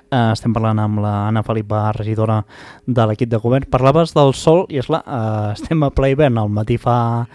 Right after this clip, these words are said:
fresqueta, però a mesura que es va allargant el dia fa... Ostres, eh, no fa gaire fred.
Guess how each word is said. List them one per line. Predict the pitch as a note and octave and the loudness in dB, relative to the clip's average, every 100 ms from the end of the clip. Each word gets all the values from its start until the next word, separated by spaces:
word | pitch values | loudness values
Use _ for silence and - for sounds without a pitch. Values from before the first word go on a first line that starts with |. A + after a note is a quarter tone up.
| - - - | -18 -16 -4
fresqueta, | A#2+ - C3+ C#3 | -4 2 2 2
però | A#2+ A2 | 2 2
a | |
mesura | G#2+ A2 A#2 | 4 2 2
que | |
es | A2 | 2
va | A2 A2 | 2 0
allargant | A2+ A2 A2 | 0 0 0
el | A2 A#2 | 0 0
dia | A2+ G#2+ | 0 -2
fa... | - A2+ A2 G#2+ G2+ - - - | -2 -2 0 -2 -6 -10 -20 -8
Ostres, | C3+ A2+ G2 G2 | -4 -2 -2 -2
eh, | F#2 F#2 F2 F2+ | -4 -4 -6 -6
no | F#2+ | -6
fa | G2 G#2 | -4 -4
gaire | G2 G2+ | -4 -6
fred. | - F#3 | -2 -2